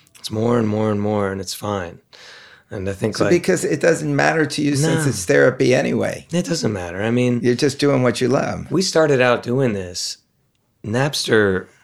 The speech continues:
Speaker 1: started happening.
Speaker 2: Oh, man, what a time.
Speaker 1: I mean, we got, we got
Speaker 2: Oh.
Speaker 1: ev-, everywhere in the world. They asked us to testify about it. I said, "No, I mean, like, this stuff might have been the best thing that ever happened to us."
Speaker 2: What?
Speaker 1: Napster.
Speaker 2: How?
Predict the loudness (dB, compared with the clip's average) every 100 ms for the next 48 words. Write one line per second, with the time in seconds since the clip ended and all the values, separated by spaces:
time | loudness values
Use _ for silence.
0 | _ -8 0 0 0 -6 -8 -10 -10 -8
1 | -2 2 2 2 0 0 2 2 4 2
2 | 2 -2 -6 -6 -2 0 2 2 2 0
3 | 0 2 2 4 4 4 4 4 4 4
4 | 4 4 2 0 -2 0 2 2 2 2
5 | 4 6 4 2 -4 -8 -20 _ _ -20
6 | -20 -20 -2 2 2 0 -6 -8 -2 0
7 | 0 -2 2 2 4 2 2 0 0 2
8 | 2 2 2 2 0 0 -4 -2 0 0
9 | -2 -20 _ -20 -20 -20 _ _ -20 -20
10 | -8 0 2 4 4 4 2 0 -2 0
11 | 2 2 2 0 -2 -4 -2 2 2 -2
12 | -8 -8 -10 -2 0 2 2 -2 -4 -2
13 | 0 0 -2 -10 -12 -18 _ -20 -20 -6
14 | -2 -2 -2 -2 -4 -8